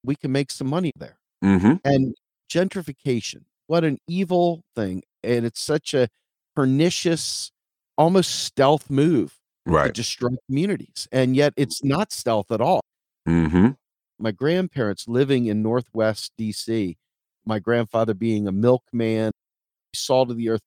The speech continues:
Speaker 1: blue collar guy.
Speaker 2: Right.
Speaker 1: They couldn't afford to stay in D C 'cause they had intentionally raised the property taxes to force
Speaker 2: Mm-hmm.
Speaker 1: out the people that lived there so that they could gentrify the areas. And I didn't know what that meant at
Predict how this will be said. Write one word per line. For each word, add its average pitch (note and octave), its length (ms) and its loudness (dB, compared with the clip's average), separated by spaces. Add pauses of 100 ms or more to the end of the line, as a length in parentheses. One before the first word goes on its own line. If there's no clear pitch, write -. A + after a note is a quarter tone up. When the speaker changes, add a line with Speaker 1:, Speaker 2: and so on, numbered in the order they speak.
(120)
Speaker 1:
blue C3 180 0
collar A#2+ 380 0
guy. G#2 480 0 (340)
Speaker 2:
Right. D2 260 4 (640)
Speaker 1:
They C#3 120 4
couldn't - 300 -4
afford C3+ 380 -2
to A#2 60 -8
stay B2+ 340 -2
in A2+ 120 -2
D A#2 160 -4
C B2 240 -4 (440)
'cause G#2+ 160 -6
they A2 140 0
had G2+ 160 -2
intentionally A#2+ 640 -4
raised A2 500 0
the G2+ 200 -4 (420)
property C#3+ 420 2
taxes F2+ 760 -4 (340)
to A#2 80 -2 (180)
force C#3+ 400 2
Speaker 2:
Mm-hmm. B2+ 80 -2
Speaker 1:
out A#2+ 220 4
the A#2+ 80 -2
people G2+ 600 -2 (320)
that - 160 -4
lived C3+ 440 2
there F#2 280 0
so - 180 -4
that G#2 200 -2
they A2 120 2
could G2+ 220 -4
gentrify G#2+ 720 -2
the G2 200 -2
areas. A2+ 520 4 (220)
And A#2 100 2
I D3 100 4
didn't E3+ 240 4
know D3+ 120 6
what C#3+ 200 2
that - 180 0
meant C#3+ 320 2
at G2+ 120 -4